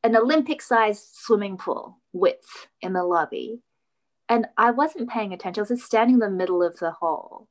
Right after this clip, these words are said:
in, of the lobby, where, um, just texting while I was, and, um, my mum yelled at me. She was so upset. She was like, "You need to get to the side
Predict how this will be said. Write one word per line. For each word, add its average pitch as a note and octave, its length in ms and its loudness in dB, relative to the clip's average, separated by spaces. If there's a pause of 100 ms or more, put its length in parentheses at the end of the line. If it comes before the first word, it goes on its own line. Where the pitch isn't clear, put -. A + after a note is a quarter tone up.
(100)
in, F3+ 180 -6
of - 120 -4
the F3 100 -2
lobby, - 600 -4
where, F3+ 240 -8 (340)
um, F3 260 -2
just - 340 -12
texting - 640 -10 (520)
while F3+ 380 -4 (140)
I F3+ 80 -2
was, F3 180 -8 (1120)
and, A#3+ 160 4
um, B3+ 160 2
my C#4 120 4
mum D#4+ 240 2
yelled A3 380 4
at B3 100 -2
me. C4+ 100 0
She C4 160 -4
was B3 220 2
so C4 280 -2
upset. B3 500 -6 (500)
She - 100 -12
was B3 100 -6
like, B3 300 -10 (360)
"You B3+ 500 4 (260)
need G#3+ 320 4 (460)
to B3 100 -2
get - 460 0 (720)
to B3+ 100 0
the G#3+ 120 4
side C4 640 4